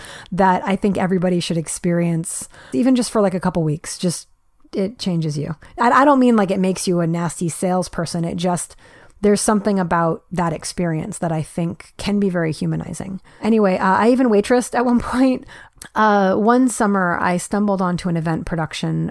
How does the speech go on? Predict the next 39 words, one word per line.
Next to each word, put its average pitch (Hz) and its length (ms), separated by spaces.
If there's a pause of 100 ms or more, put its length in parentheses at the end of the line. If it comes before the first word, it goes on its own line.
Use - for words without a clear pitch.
when 170 180
a 170 40
friend 175 280
asked 160 220
if 165 100
I 165 40
wanted 165 280
to 208 60
go 294 140
with 226 140
them 165 180
one 160 180
day. 151 260 (340)
Some 233 220
of 220 80
you 233 100
may 196 100
have 175 120
heard 226 220
this 208 120
story. 196 260
I'll 165 100
try 185 160
to 185 60
make 180 180
it 175 100
quick. - 340 (440)
Um, 190 200
I 196 80
ended 214 220
up 208 140
painting 196 280
some 196 140
extra 170 240
pieces. 226 460
The 202 100
art 202 160
director 196 340
saw, 180 540